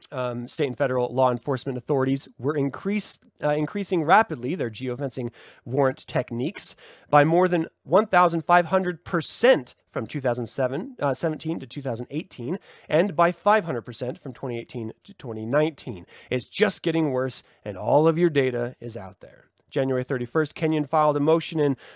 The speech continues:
Alachua County Civil Court to render the warrant null and void, and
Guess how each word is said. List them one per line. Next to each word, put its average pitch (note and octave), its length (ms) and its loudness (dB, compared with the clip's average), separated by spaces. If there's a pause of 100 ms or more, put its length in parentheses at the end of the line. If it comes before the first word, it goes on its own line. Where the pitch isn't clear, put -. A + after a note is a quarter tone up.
(120)
Alachua D#3 640 4
County E3 500 -2
Civil D3+ 360 -2
Court - 340 -2
to D#3+ 80 -4
render F3 380 4
the B2+ 100 0
warrant B2 420 -2
null B2+ 300 2
and A#2 180 -6
void, A2+ 380 -4 (420)
and F#3 440 -2